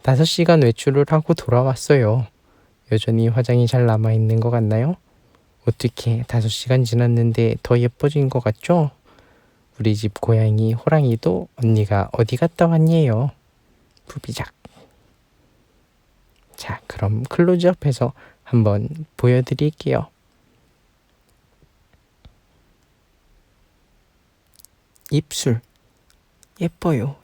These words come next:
여전히 예뻐요. 근데 클로즈업은 언제나 긴장돼요. 눈.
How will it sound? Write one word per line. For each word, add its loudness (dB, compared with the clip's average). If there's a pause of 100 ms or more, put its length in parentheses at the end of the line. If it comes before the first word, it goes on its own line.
(160)
여전히 0
예뻐요. -2
근데 -4
클로즈업은 0
언제나 2
긴장돼요. 0 (1700)
눈. -2